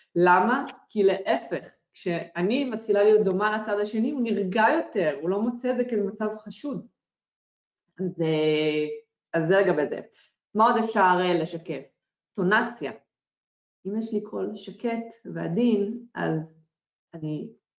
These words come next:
ארצה שהצד השני יחכה את זה גם, כי אם הוא פתאום ירים את הקול שלו, זה שוב פעם, אני אתפוס את זה כדבר מא-, מאיים.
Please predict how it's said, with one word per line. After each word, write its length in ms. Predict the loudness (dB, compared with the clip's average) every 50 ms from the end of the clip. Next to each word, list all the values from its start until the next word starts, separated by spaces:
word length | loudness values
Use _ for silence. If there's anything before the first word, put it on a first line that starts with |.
| _ _ _ -2
ארצה 260 | -2 -2 0 0 0 0
שהצד 460 | 2 2 0 0 2 0 2 2 2
השני 320 | 2 2 2 2 2 2
יחכה 340 | 2 0 -4 -6 -2 0 0
את 80 | 2 2
זה 80 | 2 2
גם, 240 | 4 4 2 2 2 2
כי 80 | 2
אם 40 | 2
הוא 100 | 2 2 2
פתאום 300 | 2 2 4 4 4 4
ירים 320 | 2 2 4 2 2 2
את 100 | 2 0
הקול 240 | -2 0 0 0 0
שלו, 220 | 2 2 2 2
זה 140 | 2 0 -4
שוב 200 | -6 -4 -4 -2
פעם, 160 | 0 0 0
אני 180 | 0 -2 -4 -6
אתפוס 300 | -8 -10 -10 -10 -8 -4
את 40 | -2
זה 80 | -2
כדבר 440 | -2 -2 -4 -4 -4 -2 -2 0 0
מא-, 400 | 0 -2 -2 -2 -4 -6 -8 -6
מאיים. 600 | -6 -4 -4 -2 2 2 4 4 2 0 -4 -8